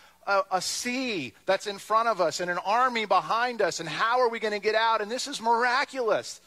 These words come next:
The seas are parted. We have a fortified city and walls that are too tall, and they're so well made, and there's no way we can get in, and God brings them down. But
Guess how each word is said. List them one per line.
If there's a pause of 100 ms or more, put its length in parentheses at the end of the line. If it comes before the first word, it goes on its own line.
(220)
The
seas
are
parted. (2000)
We
have
a
fortified
city
and
walls
that
are
too
tall,
and
they're
so
well
made,
and
there's
no
way
we
can
get
in, (260)
and
God
brings
them
down. (1040)
But